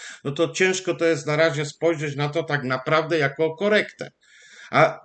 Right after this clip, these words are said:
dopiero, no, musi być jakiś swing w dół, gdzie on dojdzie, w jaki sposób dojdzie, potem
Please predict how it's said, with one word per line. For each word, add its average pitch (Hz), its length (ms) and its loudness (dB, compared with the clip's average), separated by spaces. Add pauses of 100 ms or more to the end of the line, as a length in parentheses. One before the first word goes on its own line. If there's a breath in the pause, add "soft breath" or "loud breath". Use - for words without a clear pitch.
(180)
dopiero, 202 800 2 (260)
no, 196 200 0
musi 226 320 0
być 160 160 -2
jakiś 143 520 -2
swing 202 380 0
w 151 80 -8
dół, 165 580 6 (440 soft breath)
gdzie 202 460 6
on 175 120 4
dojdzie, 139 520 4
w - 60 0
jaki 156 260 2
sposób 156 480 -6
dojdzie, 110 380 0 (320 loud breath)
potem 151 420 0